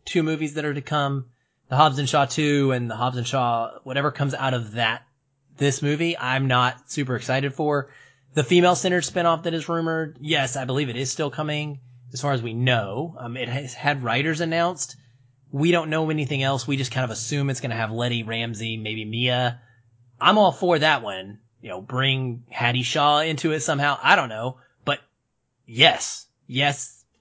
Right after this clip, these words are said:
a million times. I will watch that, and I am excited because I think that the writers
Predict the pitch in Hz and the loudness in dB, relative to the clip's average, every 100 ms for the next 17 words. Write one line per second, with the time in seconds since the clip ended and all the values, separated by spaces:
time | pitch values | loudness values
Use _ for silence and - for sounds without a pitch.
0 | - 127 151 143 117 110 98 120 120 139 | -2 0 2 2 0 -2 -4 -4 -4 0
1 | 135 131 120 120 - 113 110 113 104 98 | 2 2 2 0 0 -2 -2 -4 -6 -6
2 | _ _ _ - 120 107 - 131 117 110 | _ _ _ -12 -10 -8 -2 0 0 -2
3 | 101 - 110 101 - _ _ - 127 123 | -8 -8 -6 -8 -10 _ _ -4 -2 -2
4 | 113 113 110 107 104 - | -2 -4 -4 -6 -10 -12